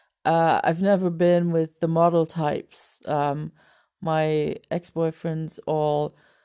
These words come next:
had, of course, something that made me attracted to them, but none of them was, or, well, let's say half of them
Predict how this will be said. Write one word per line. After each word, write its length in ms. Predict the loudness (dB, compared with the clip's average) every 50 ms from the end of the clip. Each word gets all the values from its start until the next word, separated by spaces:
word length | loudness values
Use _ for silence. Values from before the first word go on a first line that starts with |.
| _ _ _
had, 300 | _ -2 0 0 -2 -2 -8
of 140 | -14 -8 -2
course, 360 | 2 2 4 4 2 0 -4
something 520 | -10 -4 -2 -2 -2 0 -2 -4 -4 -4
that 220 | -4 -4 -4 -4 -4
made 180 | -4 -2 -2
me 140 | -2 -2 -4
attracted 480 | -4 -4 -6 -6 -6 -6 -8 -10 -8 -8
to 120 | -8 -4
them, 380 | -2 -2 -2 0 -2 -4 -8 -10 _ _ _ _ _ _ _ _ _ 0
but 360 | 2 2 2 0 -4 -12 -16 _
none 240 | -6 -2 -2 0 -2
of 100 | -2 0
them 240 | 0 0 0 0 -2
was, 300 | -2 -4 -4 -6 -10 -10 -6
or, 200 | -6 -6 -6 -8 _ _ _
well, 420 | -6 -2 0 2 0 0 -2 -6 _ _ _ _ _ _ -6
let's 280 | -2 -2 -2 -2 0
say 200 | 0 0 0 2
half 360 | 0 0 0 2 2 2 2 -2
of 140 | -8 -4
them 340 | -2 0 0 0 0 -2 -6